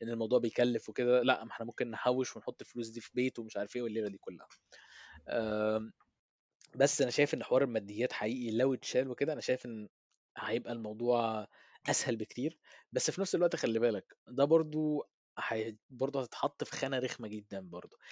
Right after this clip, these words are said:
إن في ناس ممكن ما تكونش أصلا قادرة ماديا، وبعد كده هتلاقي أصلا جوازات كتير أصلا بتبوظ بسبب الموضوع ده. يعني إحنا دايما بنتكلم عن الجواز فكرة حب ومش عارف إيه، بس في جزء منه برضو لازم يكون ماديا.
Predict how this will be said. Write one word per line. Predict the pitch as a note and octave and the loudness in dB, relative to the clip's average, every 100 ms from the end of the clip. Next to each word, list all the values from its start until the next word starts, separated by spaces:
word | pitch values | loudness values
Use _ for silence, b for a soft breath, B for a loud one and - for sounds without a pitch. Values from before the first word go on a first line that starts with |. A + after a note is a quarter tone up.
| b - | b -10
إن | A#2+ | -8
في | A#2+ D#3+ | -4 0
ناس | E3+ E3 | 2 0
ممكن | E3 - D3+ | -2 -2 -2
ما | |
تكونش | B2+ - D#3 - | -4 -2 -2 0
أصلا | D3+ - D#3 D3 - - | -2 -4 -6 -10 -14 -4
قادرة | A#2 A#2 C#3+ D#3 | -2 4 6 6
ماديا، | A#2+ A2 A#2 C#3 D#3 F#3 - _ _ _ _ _ - | 4 0 2 2 2 -2 -8 _ _ _ _ _ -4
وبعد | A#2 A#2+ | 2 2
كده | - D3 D3 - | 4 6 6 4
هتلاقي | A#2+ - C#3+ D3 | 0 6 6 6
أصلا | D3 - D#3 C3+ | 4 0 -2 0
جوازات | B2 A#2+ C#3 | 0 0 -2
كتير | - C3+ C#3 | -2 -2 0
أصلا | - B2+ | -2 -2
بتبوظ | A2+ A2 B2 | -4 -2 -4
بسبب | A2 A2+ G#2 | -2 -4 -4
الموضوع | F#2+ F2+ - | -6 -10 -14
ده. | - _ _ _ _ - - G#2+ | -18 _ _ _ _ -20 -8 -2
يعني | B2+ | -2
إحنا | A#2+ C3+ | 0 0
دايما | B2+ A#2+ C3+ C#3+ C#3+ | 0 0 4 6 4
بنتكلم | B2+ A#2 C#3+ C#3 | -2 2 4 4
عن | A#2 | 0
الجواز | A2+ B2+ | -2 -2
فكرة | C3 - A#2+ | -4 -6 -4
حب | - C3+ B2 | -2 0 -2
ومش | A2 - | -4 -4
عارف | G#2+ - | -2 -2
إيه، | D#3+ | -4
بس | D3+ - - - _ | -4 -6 -8 -14 _
في | - | -6
جزء | G#3 A3+ G#3 | -4 -4 -4
منه | G#3+ G#3 | -4 -4
برضو | G#3 G#3 | -2 -2
لازم | G3 G3 | -2 -4
يكون | F#3+ - F#3+ | -6 -8 -2
ماديا. | D#3 D3+ F#3 A#2 | -2 4 4 4